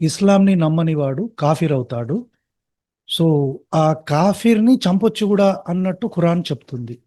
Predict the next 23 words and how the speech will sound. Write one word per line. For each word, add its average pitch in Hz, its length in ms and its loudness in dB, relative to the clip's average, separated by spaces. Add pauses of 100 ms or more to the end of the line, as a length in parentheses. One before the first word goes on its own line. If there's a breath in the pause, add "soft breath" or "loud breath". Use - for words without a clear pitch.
(220)
So, 165 100 -4
అనేక 175 280 0
సందర్భాలలో 147 720 -2
ఉంటాయి. 143 380 -4 (760)
కొందరు 202 340 6
ముస్లింలు 190 460 2
వచ్చి 180 200 -2
దీన్ని 185 220 -2
కవర్ 160 280 -2 (120)
చేసి, 160 600 -2
"లేదు, 160 400 0
అలా, 151 340 -4
అలా 151 240 2
లేదు 143 380 0
ఇది," 160 460 0 (880 soft breath)
అని 180 180 2
దాన్ని 185 320 2
ఇక 151 300 -2
మసిపూసి 156 840 0
మారడికాయ 151 520 0 (100)
చేస్తూ 143 240 -4
ఉంటారండి. 110 540 -8 (1400)
అలాగే 180 600 2